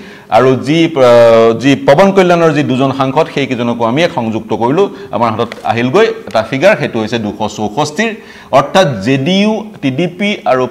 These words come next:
পৱন কল্যাণ, ক-, কল্যাণৰ দলটোক লৈও কংগ্ৰেছে চৰকাৰ গঠন কৰিব, কংগ্ৰেছ প্লাছে চৰকাৰ গঠন কৰিব নোৱাৰে। টু ছিক্সটি ফ'ৰলৈ আহিল। ইয়াত আমি যোগ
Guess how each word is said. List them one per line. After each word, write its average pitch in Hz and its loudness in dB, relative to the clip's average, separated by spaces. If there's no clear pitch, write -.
পৱন 208 4
কল্যাণ, 196 2
ক-, 156 2
কল্যাণৰ 156 2
দলটোক 123 0
লৈও 139 0
কংগ্ৰেছে 123 0
চৰকাৰ 110 0
গঠন 101 -6
কৰিব, 98 -4
কংগ্ৰেছ 104 -4
প্লাছে 120 -4
চৰকাৰ 101 -4
গঠন 92 -8
কৰিব 98 -6
নোৱাৰে। 120 2
টু 135 -4
ছিক্সটি 123 -8
ফ'ৰলৈ 107 -4
আহিল। 107 0
ইয়াত 202 4
আমি 202 2
যোগ 165 0